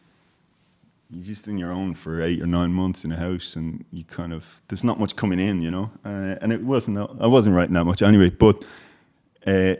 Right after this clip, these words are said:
I was also very bored with the kind of narratives and the stories and the plots and all of that.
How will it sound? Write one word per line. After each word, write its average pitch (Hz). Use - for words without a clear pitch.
I 95
was 92
also 95
very 98
bored 92
with 90
the -
kind 92
of -
narratives 92
and 85
the 80
stories 90
and 85
the 85
plots -
and 87
all 87
of 82
that. 87